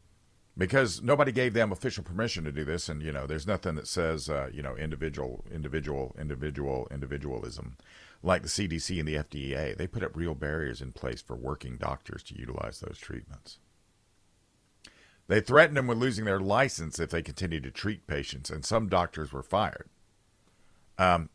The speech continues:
who was going around telling anybody this anyway, by the way? Wa-, wa-, was there an, I'd, if you're a doctor and you're listening to this right now, did somebody get out there and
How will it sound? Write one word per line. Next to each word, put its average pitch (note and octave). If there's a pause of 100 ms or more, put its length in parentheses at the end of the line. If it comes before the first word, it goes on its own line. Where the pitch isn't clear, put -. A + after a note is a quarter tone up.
who C3+
was F#3
going D#3+
around C#3
telling G#2+
anybody C2
this C2
anyway, D#2+
by C#2
the C2
way? C2 (680)
Wa-, D#2+
wa-, E2 (160)
was D#2
there F2
an, D#2 (420)
I'd, C#3+ (120)
if A#2
you're G3+
a A#2+
doctor C#3
and F#2+
you're G#2+
listening A2+
to F#2
this G2+
right G2
now, G#2 (260)
did G2
somebody F3
get C3
out B2+
there G2
and F#2